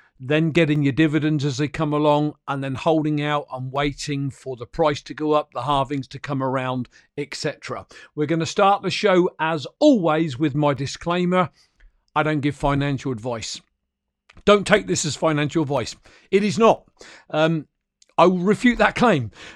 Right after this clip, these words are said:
Um, I would say get some Bitcoin, um, but I am not a financial advisor. I don't understand charts. I don't understand technical analysis. I've just been down the Bitco-, Bitcoin rabbit hole for just over two and a bit years, and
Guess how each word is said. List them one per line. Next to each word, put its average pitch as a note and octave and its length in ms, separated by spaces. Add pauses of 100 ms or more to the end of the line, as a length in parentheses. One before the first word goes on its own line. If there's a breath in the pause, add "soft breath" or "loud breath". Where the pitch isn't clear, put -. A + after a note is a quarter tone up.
Um, E3 380 (340)
I F#3 100
would E3 160
say A#3+ 180
get G3 160
some F3+ 160
Bitcoin, C4 480 (260 loud breath)
um, E3+ 460
but F#3 340 (100)
I E3+ 180
am E3 120
not F#3 160
a - 20
financial D#3+ 540
advisor. A#2+ 640 (100)
I C#3 180
don't D3+ 240
understand C3+ 520
charts. A3 480
I D3 100
don't C#3 300
understand C3 640
technical A#2 480
analysis. F3 680 (380 soft breath)
I've C#3+ 140
just D#3+ 180
been D3 160
down D3 240
the C3 80
Bitco-, D3+ 380 (200)
Bitcoin C#3+ 460
rabbit D3 280
hole C#3 220
for C3+ 140
just - 240
over C3+ 220
two D#3 240
and C3+ 80
a C3+ 40
bit B2 200
years, D3+ 500 (480 loud breath)
and C#3+ 560